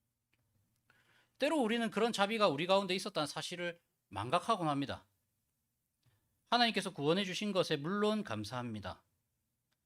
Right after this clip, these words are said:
그런데 "감사하긴 한데" 하면서 우리는 우리의 현실에 만족하지 못할 때가 참으로 많습니다. "하나님 구원해 주신 것은 감사한데 이것은 좀 바꿔주시죠.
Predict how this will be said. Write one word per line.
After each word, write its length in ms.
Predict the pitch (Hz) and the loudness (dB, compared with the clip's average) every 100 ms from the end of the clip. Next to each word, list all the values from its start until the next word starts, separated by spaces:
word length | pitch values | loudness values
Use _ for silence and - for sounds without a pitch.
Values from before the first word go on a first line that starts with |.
| _ _ | _ _
그런데 520 | - 196 233 190 226 - _ _ _ _ _ _ _ | -4 -2 0 0 -2 -6 _ _ _ _ _ _ _
"감사하긴 840 | - 131 131 143 202 214 240 220 226 | -8 -4 -2 0 0 2 0 -2 -6
한데" 500 | 202 262 269 233 196 | -4 -2 2 2 2
하면서 560 | 175 175 170 160 160 - _ _ _ _ _ | 0 0 -2 -4 -6 -8 _ _ _ _ _
우리는 260 | 147 226 254 | -2 0 2
우리의 300 | 147 202 269 | 0 0 2
현실에 460 | 208 190 220 214 | 0 0 0 0
만족하지 500 | 180 139 226 247 180 | 2 2 0 -4 -4
못할 300 | 147 120 190 | -6 -6 -6
때가 180 | 185 180 | -4 -4
참으로 400 | 175 - 220 240 | -6 -6 -6 -4
많습니다. 480 | 123 98 92 87 _ _ _ _ _ _ _ _ _ _ _ _ _ _ | -6 -8 -12 -18 _ _ _ _ _ _ _ _ _ _ _ _ _ _
"하나님 400 | - 277 302 269 | -2 2 2 2
구원해 400 | - 170 254 311 | -2 0 2 2
주신 320 | 262 254 294 269 | 2 0 0 2
것은 460 | 220 - 240 240 | 0 -2 -4 -4
감사한데 840 | - 131 135 170 214 156 131 98 - _ _ _ _ _ _ _ | -4 -4 -4 -2 -2 0 0 -2 -8 _ _ _ _ _ _ _
이것은 420 | 185 247 302 269 | -6 -4 -2 -2
좀 340 | 240 208 208 208 - | -4 -4 -6 -14 -18
바꿔주시죠. 800 | - - 240 139 160 101 85 | -12 -8 -6 -6 -8 -10 -16